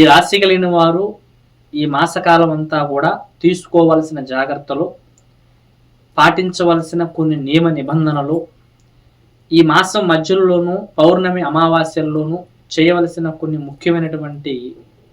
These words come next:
జాగ్రత్తలు, మొత్తంగా స్త్రీ పురుషులు ఇరువురికి ఈ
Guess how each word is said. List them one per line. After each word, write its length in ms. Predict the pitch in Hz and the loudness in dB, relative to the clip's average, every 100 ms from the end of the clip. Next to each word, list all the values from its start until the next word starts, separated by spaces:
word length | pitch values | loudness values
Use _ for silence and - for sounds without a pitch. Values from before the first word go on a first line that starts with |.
| - | -18
జాగ్రత్తలు, 720 | 147 147 160 147 - 151 156 208 _ _ _ - _ _ _ _ _ _ | 0 2 4 2 -4 -6 -6 -8 _ _ _ -20 _ _ _ _ _ _
మొత్తంగా 560 | 156 156 214 208 202 160 160 - - | -2 0 2 2 4 4 4 -2 -12
స్త్రీ 220 | - 175 208 202 | -8 -2 0 0
పురుషులు 340 | 202 196 202 170 | -4 -4 2 2
ఇరువురికి 520 | 185 190 185 185 202 226 _ _ | 4 2 0 -2 -8 -8 _ _
ఈ 120 | 165 | -2